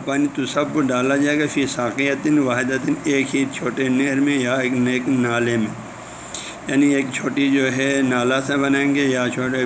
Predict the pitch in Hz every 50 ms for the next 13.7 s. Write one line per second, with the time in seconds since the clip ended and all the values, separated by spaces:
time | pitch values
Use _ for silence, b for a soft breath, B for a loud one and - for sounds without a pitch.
0 | 127 - 160 143 147 151 151 143 143 143 139 139 143 143 139 139 135 131 131 135
1 | 127 127 131 135 131 131 131 131 131 127 131 131 127 127 127 123 123 - - -
2 | 131 127 120 123 131 123 123 123 127 127 127 123 117 104 104 107 110 - - -
3 | B B B B B B B B B B B B B B B - - 143 143 151
4 | 165 160 - - - 160 160 160 165 160 - - 165 175 175 180 170 170 - 165
5 | 160 156 151 151 160 151 147 - 160 156 156 147 151 147 147 147 147 147 147 151
6 | 156 147 156 160 156 143 135 143 135 135 131 123 - - - 160 160 160 151 -
7 | - 175 156 151 151 156 160 151 139 - - - 151 147 147 - - 139 131 151
8 | - 135 139 147 151 156 151 156 160 170 165 160 156 147 139 135 - 151 147 143
9 | 143 143 139 139 151 151 B B B B B B B - - 131 131 139 147 147
10 | 165 156 151 131 123 139 156 165 165 160 208 - 147 143 135 - - 151 139 -
11 | - 139 131 127 131 135 135 131 123 - - 147 139 151 165 220 B B B B
12 | B B B - - - - 156 147 - - 147 139 135 131 135 139 139 139 147
13 | 156 143 135 131 127 127 131 135 135 131 139 135 135 139